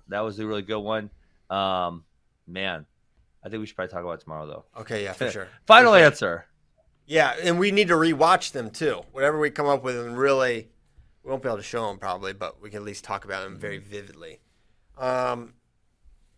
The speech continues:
Speaker 2: okay, there's more questions. T-, Trevor Brunson got his money's worth. He asked, like, five questions here. Uh, the, the last six are, are ice cream related. Um, do you prefer ice cream in a bowl or a cone?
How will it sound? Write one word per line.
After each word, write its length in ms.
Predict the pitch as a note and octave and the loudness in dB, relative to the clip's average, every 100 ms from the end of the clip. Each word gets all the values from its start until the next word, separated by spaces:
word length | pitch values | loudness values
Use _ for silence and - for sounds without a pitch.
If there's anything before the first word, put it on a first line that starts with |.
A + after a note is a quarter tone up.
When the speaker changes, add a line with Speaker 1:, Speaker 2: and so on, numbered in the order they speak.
| _ _ - | _ _ -16
Speaker 2:
okay, 360 | B2+ C3 G2+ F#2 _ _ _ _ | -2 0 0 -4 _ _ _ _
there's 160 | - | -6
more 160 | C3 C3 | 0 0
questions. 440 | C#3 B2+ - G2+ - A#2+ - | 4 2 2 -6 -10 -16 -6
T-, 80 | D#3 E3+ - | 0 0 -2
Trevor 300 | - G#3+ A#3+ | 4 6 6
Brunson 460 | C3+ C#3+ E3+ E3+ A#2 | 6 6 6 2 2
got 140 | C3 | 4
his 120 | B2 A#2+ | 6 6
money's 320 | C3 C3 G#2+ | 4 4 2
worth. 320 | G#2 F#2+ - | -4 -4 -4
He 140 | C#3+ | 0
asked, 180 | D3+ C#3 | 0 2
like, 180 | B2+ A2 | 0 0
five 280 | - A2 G#2 | -2 -2 -2
questions 460 | A2+ G#2+ - G2 - | -4 -6 -6 -14 -14
here. 280 | F2+ F2+ - _ _ _ - | -12 -12 -14 _ _ _ -2
Uh, 540 | - - G#2+ - - | 4 4 2 2 4
the, 160 | C3 D#3 | 4 2
the 220 | C#3+ D3 | 4 6
last 280 | D3 D#3 E3 | 8 6 4
six 340 | - F3 C#3+ D3+ | 2 2 2 2
are, 300 | C3 A#2+ - | 4 2 0
are 180 | A2+ A2 | -6 -4
ice 220 | B2+ C3+ | -2 -2
cream 240 | - C3+ A#2+ | -4 -6 -4
related. 520 | G#2+ A2 G#2 F#2 F2+ _ _ _ _ | -4 -4 -4 -8 -12 _ _ _ _
Um, 420 | A2+ A#2+ A2+ G#2+ - _ _ _ | -6 -4 -4 -6 -14 _ _ _
do 60 | - | -8
you 80 | D#3 | -4
prefer 300 | E3+ E3+ E3 | -2 4 6
ice 220 | D3+ D#3 | 6 4
cream 200 | - D#3 | 0 0
in 80 | C#3+ | 2
a 60 | A#2+ | 2
bowl 340 | B2 C#3 D3 | 4 4 6
or 100 | C3 | 4
a 40 | A2+ | 2
cone? 440 | - B2+ G#2+ F#2+ | -2 -4 -4 -6